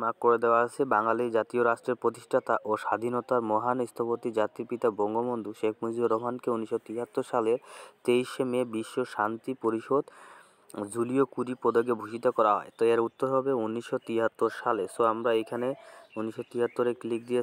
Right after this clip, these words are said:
সাবমিট করলাম। সাবমিট করার পর just আমরা Facebook-এ শেয়ার করে দিব। ওকে, so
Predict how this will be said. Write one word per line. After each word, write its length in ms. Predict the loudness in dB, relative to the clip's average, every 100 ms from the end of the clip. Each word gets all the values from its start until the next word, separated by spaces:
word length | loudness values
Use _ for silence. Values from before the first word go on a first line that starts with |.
| 0
সাবমিট 320 | -2 -2 -6 0
করলাম। 240 | 0 2 -2 _ -20 -20 -20 -4
সাবমিট 300 | -2 -2 -4 0
করার 220 | 2 2
পর 100 | -2 -2
just 180 | -2 -2 -4
আমরা 180 | -2 -4 -2
Facebook-এ 520 | -2 -2 -6 -6 -4 -4
শেয়ার 240 | -2 0 0 -2
করে 160 | -2 0 -2
দিব। 120 | -6 -6
ওকে, 200 | 0 0 0 _ _ -20 -20 -20 _ _ _ _ _ _ _ -20 -20 -20 -20 _ _ _ _ _ -20 -20 -20 -20 -20 -20
so 80 | -4